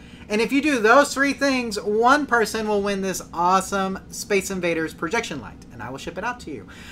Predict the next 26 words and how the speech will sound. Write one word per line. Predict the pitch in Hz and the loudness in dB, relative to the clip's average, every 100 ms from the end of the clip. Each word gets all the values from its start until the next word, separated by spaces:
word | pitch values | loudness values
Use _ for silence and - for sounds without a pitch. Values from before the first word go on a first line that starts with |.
| - | -16
So, | - 220 196 - | -2 4 4 2
again, | 160 180 139 | -2 -2 -2
contest. | - 254 247 208 147 - - - | 4 6 6 2 0 -4 -16 -16
Send | - 196 226 | -8 -4 -4
an | 233 | -4
email | 233 226 175 | -2 0 0
to | 190 | -2
contest | 180 196 214 196 170 160 | 0 2 2 0 -2 -2
at | |
arcade | 151 175 190 190 202 180 | -4 0 0 2 -2 -2
repair | 180 190 | -2 -2
tips | 180 185 - | -2 -6 -2
dot | 170 165 | -4 0
com. | 196 196 | 0 0
Make | 180 | -2
sure | - 180 | -2 -2
you | 175 | -2
put | 170 175 | -2 -2
in | 175 | -2
the | 160 | -6
keyword | 180 185 175 156 | -6 -2 -2 0
Wichita | 196 196 185 190 185 - - - | -2 -2 2 6 6 4 -6 -4
and | 220 247 | 0 4
your | 226 233 | 8 6
shipping | - 285 285 269 247 | 6 2 4 4 4
address, | 226 214 214 208 - | 6 8 8 6 -4